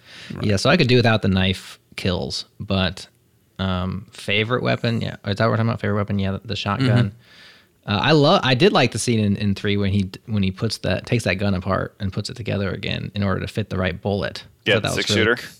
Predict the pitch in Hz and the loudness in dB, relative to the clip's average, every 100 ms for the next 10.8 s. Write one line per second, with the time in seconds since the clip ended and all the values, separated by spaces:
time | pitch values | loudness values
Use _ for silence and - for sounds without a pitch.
0 | _ - 135 104 107 151 143 120 110 113 | _ 2 4 4 4 4 6 6 4 2
1 | 117 110 113 123 156 - - - 92 87 | 0 2 2 4 2 -4 -20 -6 -2 0
2 | 110 123 110 107 110 92 101 110 113 104 | 2 2 4 4 4 4 4 4 4 2
3 | 98 95 - 101 107 120 127 117 123 - | 2 0 2 4 6 6 6 4 4 4
4 | 107 113 143 120 131 147 185 190 160 254 | 2 4 4 4 4 6 8 8 8 8
5 | - 175 131 - 143 185 160 185 214 - | 8 6 6 6 6 6 6 6 4 2
6 | 294 - 113 117 185 - 160 151 131 107 | 2 4 4 4 2 0 -2 2 2 4
7 | 95 90 - - - - - - - - | 2 -2 -6 -12 -16 -16 -18 -20 -6 0
8 | 107 92 117 113 - 135 113 92 92 104 | 2 4 2 2 4 4 4 2 0 0
9 | 101 - - - - - - 98 92 101 | -2 -4 -6 -8 -8 -10 -6 -4 0 2
10 | 98 - - - - - - | 0 -2 -8 -10 -10 -12 -12